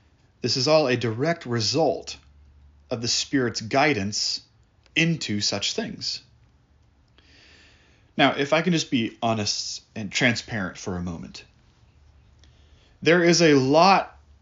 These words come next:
of activity of the church in our world that leads towards anything but peace.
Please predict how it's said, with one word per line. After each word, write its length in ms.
of 120
activity 800
of 200
the 80
church 640
in 100
our 260
world 640
that 220
leads 540
towards 540
anything 600
but 400
peace. 460